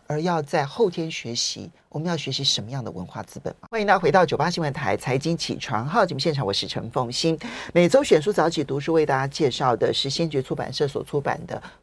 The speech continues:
《惯习》。那么，嗯，在我们现场的是 Zen 大，好，这个作家王乾任也是 Zen 大的时事点评版主啊。那我们刚刚提到的文化资本，应该是我们刚刚所提到这种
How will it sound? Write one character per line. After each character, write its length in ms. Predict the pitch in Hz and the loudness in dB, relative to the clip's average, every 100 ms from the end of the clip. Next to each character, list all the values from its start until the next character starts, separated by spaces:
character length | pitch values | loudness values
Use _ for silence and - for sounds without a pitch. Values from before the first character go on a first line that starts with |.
| - | 0
《惯 300 | 220 175 110 | 2 2 0
习》。 600 | - - - - 95 120 147 - - - | -6 -6 -4 -6 -4 -4 -4 -10 -18 -12
那 100 | - | 0
么， 280 | 180 156 135 - | 4 6 6 4
嗯， 480 | 131 120 117 123 | 2 4 0 -2
在 160 | 127 233 | 6 6
我 40 | |
们 80 | 143 | 6
现 200 | 143 160 | 2 0
场 200 | 147 131 139 | -2 -8 -2
的 100 | 135 | -2
是 420 | - 143 120 107 | 0 2 4 4
Zen 280 | 117 160 110 | 6 4 6
大， 180 | 135 - - | 0 0 -4
好， 260 | - - - | -4 -4 -2
这 120 | 120 | 0
个 120 | 107 - | 0 0
作 120 | - | 4
家 220 | 135 131 123 | 4 6 4
王 180 | 107 | 0
乾 320 | 120 - 101 104 | -2 -6 -4 -2
任 260 | 135 117 101 | 2 2 2
也 80 | |
是 260 | - 139 120 | -4 -2 0
Zen 220 | 127 120 | 0 0
大 160 | 120 107 | 0 -2
的 80 | - | -4
时 160 | 98 | -6
事 220 | 98 135 - 202 - - | -4 -6 -6 -14 -12 2
点 180 | 135 92 | 4 4
评 480 | - - - 123 143 | -6 -8 -6 -4 -4
版 300 | 147 117 143 | -2 -2 -2
主 240 | 170 131 - | -8 -8 0
啊。 140 | 127 - - - - - - | 0 -2 -18 -18 -18 -14 0
那 100 | 311 | 2
我 60 | |
们 80 | 208 | 2
刚 140 | 160 208 | 4 2
刚 100 | 220 | 0
提 160 | 147 | -4
到 140 | 143 180 | 0 2
的 80 | |
文 100 | 135 | 2
化 160 | 151 185 | 0 -6
资 180 | - 160 | -8 -6
本， 240 | - 107 | -4 -4
应 80 | 160 | -4
该 140 | 175 | -2
是 300 | 170 - 170 - | -2 0 -2 -2
我 80 | 131 | -4
们 80 | |
刚 140 | 135 175 | -2 -4
刚 100 | 185 | -2
所 160 | 156 | -4
提 200 | 110 - | -4 -6
到 160 | 120 151 | -4 -2
这 140 | 165 | -2
种 200 | 156 113 | -4 -6